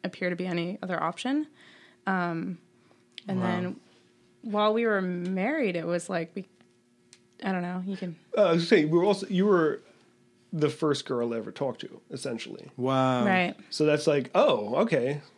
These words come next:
Speaker 2: Except
Speaker 1: And
Speaker 2: for
Speaker 1: we,
Speaker 2: Pam.
Speaker 1: we get along great.
Speaker 3: That was
Speaker 1: Like
Speaker 3: in, like, in third grade.
Speaker 2: <laughs> Oh, okay.
Speaker 1: Yeah.
Speaker 3: Right, and we got along
Speaker 1: good rapport.
Speaker 3: Yeah.
Speaker 2: Wow.
Speaker 1: Um, yeah, and then, like, when we got married, it was just so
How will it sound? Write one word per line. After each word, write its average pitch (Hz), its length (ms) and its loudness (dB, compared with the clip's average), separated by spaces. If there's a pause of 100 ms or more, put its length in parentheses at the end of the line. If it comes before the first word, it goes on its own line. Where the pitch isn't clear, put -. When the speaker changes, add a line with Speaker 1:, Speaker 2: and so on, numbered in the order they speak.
(540)
Speaker 2:
Except - 260 -8
Speaker 1:
And 220 80 6
Speaker 2:
for 240 60 6
Speaker 1:
we, 247 100 2
Speaker 2:
Pam. 214 180 6
Speaker 1:
we 262 160 4
get 240 220 0
along 240 260 0
great. 247 400 -8
Speaker 3:
That 156 100 2
was 151 120 4
Speaker 1:
Like 135 100 2
Speaker 3:
in, 139 60 0
like, 127 160 0
in 123 80 0
third 120 320 -4
grade. - 280 -10
Speaker 2:
<laughs> - 40 2
Oh, 170 240 8
okay. 143 240 2 (520)
Speaker 1:
Yeah. 185 260 -4 (340)
Speaker 3:
Right, 254 160 4
and 180 340 4
we 175 80 0
got 170 180 4
along 175 520 2 (580)
Speaker 1:
good 208 140 -4
rapport. 190 580 -4 (140)
Speaker 3:
Yeah. - 180 -8 (260)
Speaker 2:
Wow. 123 500 -2
Speaker 1:
Um, 175 400 -4 (680)
yeah, 170 240 -2
and 226 140 2
then, 220 120 4
like, 185 300 0 (480)
when 208 160 0
we 185 320 -2 (260)
got 196 220 2
married, 180 320 -2
it 175 80 -4
was 175 160 -8
just - 240 -8
so 170 360 -6